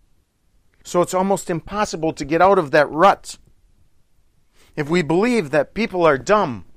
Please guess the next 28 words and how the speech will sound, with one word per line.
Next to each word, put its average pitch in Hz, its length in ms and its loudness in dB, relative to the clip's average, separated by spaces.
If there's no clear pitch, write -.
if 143 140 -10
that's 190 220 -4
what's - 180 -2
programmed, 151 960 -2
then 170 120 0
it's 175 140 -6
gonna 208 180 -2
continue 208 520 -6
to 170 80 -2
point 214 380 -8
out 196 280 -2
all 214 320 0
of 180 180 -2
the, 170 160 -8
the 151 100 -6
reasons 165 800 -6
why 160 240 -4
we 185 180 -2
should 143 300 -8
believe 180 460 -2
or 151 100 2
continue 202 540 -6
to 143 100 -4
believe 160 360 -4
that 165 220 -4
people 180 280 -6
are 165 120 2
dumb. 131 420 -2